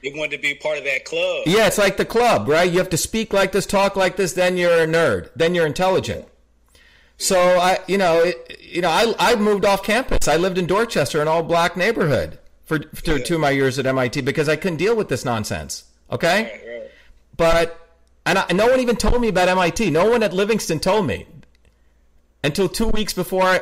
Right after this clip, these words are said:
Speaker 2: I applied, and it wasn't them. My mom had helped these two women who got, one of them got thrown out by her husband. She met at the Stop and Shop or the A and P, and she let him stay in our house in the basement apartment we had.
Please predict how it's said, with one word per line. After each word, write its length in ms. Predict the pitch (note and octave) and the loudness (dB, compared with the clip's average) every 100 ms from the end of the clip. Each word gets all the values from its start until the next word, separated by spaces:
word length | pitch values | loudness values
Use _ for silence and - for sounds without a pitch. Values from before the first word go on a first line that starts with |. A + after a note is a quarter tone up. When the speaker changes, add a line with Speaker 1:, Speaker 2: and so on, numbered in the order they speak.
| - | -2
Speaker 2:
I 140 | D3+ | 0
applied, 520 | D#3+ D#3 - G3 G#3+ D#3+ | 0 2 2 2 2 2
and 80 | |
it 60 | D3 | 2
wasn't 280 | E3+ E3 E3 | 2 0 0
them. 140 | G3 | 0
My 140 | E3 C#3+ | 0 0
mom 300 | D#3 F#3 F3+ | 0 0 0
had 100 | D#3 | 0
helped 240 | E3 - | -2 -2
these 340 | D#3+ D3+ - - _ - | -4 -4 -6 -16 _ -14
two 380 | - G3+ F#3+ F#3+ | -6 -2 0 0
women 480 | E3 G#3 F3 C#3+ D3 | 0 0 2 0 0
who 180 | D#3 D3+ | -2 0
got, 220 | D#3 C3+ | 0 0
one 140 | D#3 | -2
of 80 | E3+ | 0
them 140 | D#3+ | -2
got 200 | D3+ C#3+ | -2 -2
thrown 280 | - E3 D#3+ | -2 -2 0
out 160 | D#3 D3+ | -2 0
by 140 | C#3+ | 0
her 120 | C3+ | 2
husband. 540 | C#3+ F3+ C#3 G#2+ G#2 C#3+ _ _ _ _ _ - | 2 0 -2 -4 -4 -8 _ _ _ _ _ -12
She 140 | - | -4
met 220 | D#3+ E3 | 0 2
at 80 | E3 | 2
the 80 | D3+ | -2
Stop 340 | - E3+ F#3 | -2 -2 -2
and 100 | D3+ | -4
Shop 220 | - C#3 C3+ | -2 -2 -2
or 60 | |
the 120 | B2+ | -2
A 100 | C3+ | 0
and 140 | C#3 - | -2 0
P, 100 | - | 2
and 80 | - | 2
she 100 | D3 | 2
let 140 | D3+ | 0
him 100 | D#3 | 0
stay 300 | - D#3 D3+ | -2 0 0
in 80 | C#3+ | 2
our 180 | C3+ C3+ | 0 0
house 380 | F3+ E3 G2 B2 | 0 -2 -4 -4
in 80 | |
the 40 | A#2+ | -4
basement 520 | C#3 D3 - C#3+ B2+ | -2 -4 -4 -6 -6
apartment 420 | A#2 D3+ D3+ C3 | -6 0 2 2
we 120 | G#2+ G2 | -2 -2
had. 300 | G2 A#2 | -2 -4